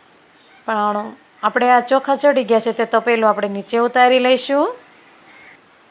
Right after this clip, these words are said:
તો તપેલું નીચે ઉતારી અને આપણે આ ચોખા કાઢી લેવાના છે તેમાંથી.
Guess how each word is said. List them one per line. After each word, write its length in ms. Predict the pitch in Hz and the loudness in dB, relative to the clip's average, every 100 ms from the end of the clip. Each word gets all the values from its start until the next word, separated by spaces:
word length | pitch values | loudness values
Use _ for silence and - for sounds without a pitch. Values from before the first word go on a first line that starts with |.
| _ - | _ -12
તો 80 | 226 | -4
તપેલું 480 | 254 247 277 277 277 | -2 2 2 2 2
નીચે 280 | 277 277 | 0 2
ઉતારી 600 | 269 285 302 294 269 226 226 - - - | 0 2 4 4 4 -2 -6 -20 -20 -4
અને 380 | 240 233 233 233 | -2 0 0 2
આપણે 320 | 226 233 233 | 2 2 2
આ 120 | 233 | 4
ચોખા 360 | 226 254 247 247 | 2 0 2 2
કાઢી 320 | 254 262 240 | 4 2 2
લેવાના 460 | 190 190 190 190 202 | 0 2 2 0 -2
છે 160 | 233 | -2
તેમાંથી. 560 | 226 226 233 233 254 | 0 2 2 2 0